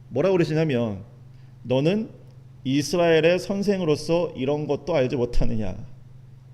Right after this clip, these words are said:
약간의 책망과 약간의 농담이 담겨 있는 것이죠. "야, 너 당신 이스라엘의 선생이라고 하는 자가,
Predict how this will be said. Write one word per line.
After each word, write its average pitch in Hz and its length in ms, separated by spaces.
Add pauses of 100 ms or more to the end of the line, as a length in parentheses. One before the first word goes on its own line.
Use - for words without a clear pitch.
(880)
약간의 165 480
책망과 190 880 (500)
약간의 135 800
농담이 135 400
담겨 120 260
있는 117 140
것이죠. 104 400 (520)
"야, 104 220
너 139 640 (680)
당신 156 360
이스라엘의 202 640
선생이라고 214 720
하는 185 200
자가, 104 560